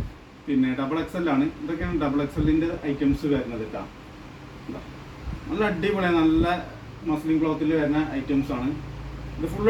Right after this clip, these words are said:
ഡബിൾ എക്സ് എൽ ആണ് ഞാൻ കാണിക്കുന്നത്. ഒക്കെ ഡബിൾ എക്സ് എൽ ആണ്. റേറ്റ് വരുന്നത് നാനൂറ്റി അൻപത് രൂപയാണ് വരുന്നത്. നാനൂറ്റി അൻപത് റേറ്റ് വരുന്നുണ്ട് ഇത്.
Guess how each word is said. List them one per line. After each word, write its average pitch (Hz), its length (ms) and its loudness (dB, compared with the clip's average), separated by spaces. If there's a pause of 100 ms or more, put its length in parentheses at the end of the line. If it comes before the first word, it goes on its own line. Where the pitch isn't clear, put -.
ഡബിൾ 175 180 4
എക്സ് 160 180 -2
എൽ 170 80 4
ആണ് 165 140 6
ഞാൻ 151 160 2
കാണിക്കുന്നത്. 139 360 4
ഒക്കെ 156 240 0
ഡബിൾ 131 220 0
എക്സ് 127 160 -4
എൽ 139 100 2
ആണ്. 127 80 2 (120)
റേറ്റ് 165 300 2
വരുന്നത് 202 320 2
നാനൂറ്റി 185 500 2 (180)
അൻപത് 156 460 4
രൂപയാണ് 143 340 6
വരുന്നത്. 104 300 -2 (1040)
നാനൂറ്റി 156 400 6
അൻപത് 160 280 6 (120)
റേറ്റ് 147 280 2
വരുന്നുണ്ട് 151 340 4
ഇത്. 143 120 6